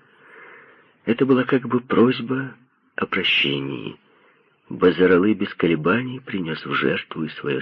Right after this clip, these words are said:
самолюбие, и свою судьбу.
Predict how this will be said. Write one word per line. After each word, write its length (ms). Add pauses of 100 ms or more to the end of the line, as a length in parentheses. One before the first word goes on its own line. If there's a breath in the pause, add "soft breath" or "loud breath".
(100)
самолюбие, 680 (520 loud breath)
и 80
свою 280
судьбу. 540